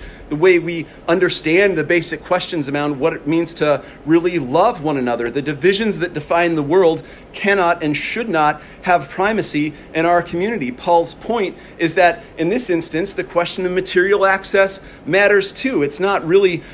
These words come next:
about, I don't know, whether or not private property is intrinsically evil or something like that. It's about the idea that when we are together in community, the reason why the early church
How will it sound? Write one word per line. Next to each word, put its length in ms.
about, 420
I 60
don't 100
know, 80
whether 240
or 40
not 240
private 360
property 500
is 160
intrinsically 640
evil 280
or 120
something 400
like 180
that. 220
It's 160
about 260
the 100
idea 300
that 160
when 140
we 100
are 100
together 640
in 140
community, 520
the 140
reason 340
why 180
the 100
early 280
church 400